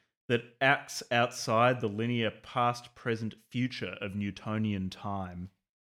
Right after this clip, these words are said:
So he, it's just, it, it's, it's a coincidence.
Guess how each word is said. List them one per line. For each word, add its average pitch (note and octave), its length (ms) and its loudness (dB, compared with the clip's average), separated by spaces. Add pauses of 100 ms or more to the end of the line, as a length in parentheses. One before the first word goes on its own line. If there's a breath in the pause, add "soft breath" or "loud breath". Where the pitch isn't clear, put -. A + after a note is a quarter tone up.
(720)
So C#3+ 260 -2
he, D3+ 240 -2 (300)
it's F#3+ 200 -2
just, A#3 220 -4
it, A#3 160 -4
it's, G#3+ 380 -2
it's G3 120 0
a A3+ 40 -2
coincidence. F#3 560 0